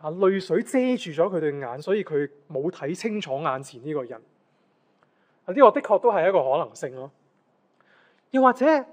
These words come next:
其實經文仲畀咗我哋一個提示，經文畀我哋睇到瑪利亞好着緊要搵耶穌嘅身體。啊，佢搵門徒幫手去搵，佢遇，佢見到墳墓裏邊嗰個侍者，問個侍者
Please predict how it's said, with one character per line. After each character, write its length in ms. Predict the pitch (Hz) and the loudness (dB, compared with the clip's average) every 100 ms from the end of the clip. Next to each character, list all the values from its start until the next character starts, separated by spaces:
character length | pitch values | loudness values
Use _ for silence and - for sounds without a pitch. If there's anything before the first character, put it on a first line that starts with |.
| _ - | _ -2
其 120 | 185 | 0
實 100 | 156 | 2
經 280 | 311 302 254 | 0 0 0
文 300 | 139 127 147 _ _ | -2 -6 -18 _ _
仲 260 | - 165 160 | -8 -6 -4
畀 160 | 156 | -4
咗 120 | 214 | -2
我 120 | 208 156 | 0 0
哋 140 | 147 | 0
一 20 | |
個 120 | 185 | 0
提 320 | 151 - 110 110 | 0 -4 -14 -16
示， 240 | - 120 101 _ _ _ _ _ _ _ _ _ _ _ _ _ _ | -20 -20 -20 _ _ _ _ _ _ _ _ _ _ _ _ _ _
經 260 | - 311 277 | 0 2 4
文 300 | 190 156 147 - _ - | 4 2 -6 -16 _ 0
畀 120 | 285 | 6
我 140 | 254 | 8
哋 0 | |
睇 160 | 180 214 | 8 6
到 80 | 277 | 6
瑪 200 | 254 214 | 8 6
利 100 | 202 | 4
亞 60 | |
好 140 | 190 285 | 2 0
着 300 | - 220 196 - - | 2 0 0 -4 -8
緊 280 | 151 220 247 | -4 -2 0
要 80 | 214 | 2
搵 220 | 175 262 | 2 0
耶 120 | 151 | -2
穌 240 | 135 240 | 0 2
嘅 20 | 185 | 4
身 280 | 226 214 | 2 0
體。 340 | 170 143 127 - _ _ _ _ _ _ _ _ _ _ _ | -4 -10 -10 -16 _ _ _ _ _ _ _ _ _ _ _
啊， 60 | 208 | -8
佢 80 | 180 | 4
搵 140 | 196 247 | 6 6
門 260 | 208 143 | 0 -6
徒 160 | 143 143 | -6 4
幫 180 | 247 277 | 6 6
手 140 | 262 | 6
去 160 | 226 175 | 6 4
搵， 280 | 147 226 - - | -2 -4 -10 -6
佢 100 | - 247 | -4 -2
遇， 340 | 233 233 240 | -4 -6 -8
佢 140 | - 277 | -2 0
見 160 | 277 | 4
到 80 | 262 | 6
墳 260 | 302 - 196 | 6 6 6
墓 260 | 196 208 226 | 8 6 8
裏 60 | |
邊 160 | 220 220 | 6 8
嗰 120 | 262 | 10
個 60 | 285 | 10
侍 260 | - 220 | 8 -10
者， 140 | 208 175 262 | -2 -2 -2
問 500 | 247 247 196 185 196 | -6 -4 -2 -2 0
個 120 | 202 | 0
侍 200 | - 208 | 0 -4
者 300 | 175 185 | 2 2